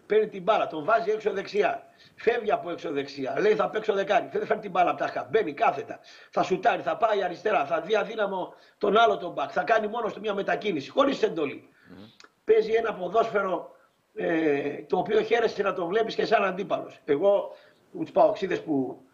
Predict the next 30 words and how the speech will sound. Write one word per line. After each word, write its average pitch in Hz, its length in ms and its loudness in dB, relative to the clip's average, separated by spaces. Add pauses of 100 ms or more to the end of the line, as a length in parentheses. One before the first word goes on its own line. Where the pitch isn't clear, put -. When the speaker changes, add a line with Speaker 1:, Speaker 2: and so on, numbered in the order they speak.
(140)
Speaker 1:
συναναστρέφομαι, 147 1000 -2
λέει, 202 160 -2
«Μπράβο 175 340 2
ρε 156 80 0
τον 156 160 -2
Γερατά, 151 320 2
μακάρι», 156 380 2
λέει, 175 280 -4 (300)
«και - 100 -4
ο - 40 0
Βιερίνια», 160 460 0
λέει, 165 140 0
«και 156 100 -2
ο, 143 400 2 (200)
να 151 160 -2
βγει 175 180 2
έτσι - 180 -2
σαν 175 160 -6
τον 160 200 -2
αυτόνα, 147 480 -4 (280)
τώρα 165 180 2
που 147 100 -2
θα 160 80 0
έρθει 156 180 2
ο 170 80 2
Βιερίνια». 156 460 0
Λέω, 214 120 -4
«Εντάξει, 214 320 -4
περίμενα», 185 480 0
αλλά, - 220 -2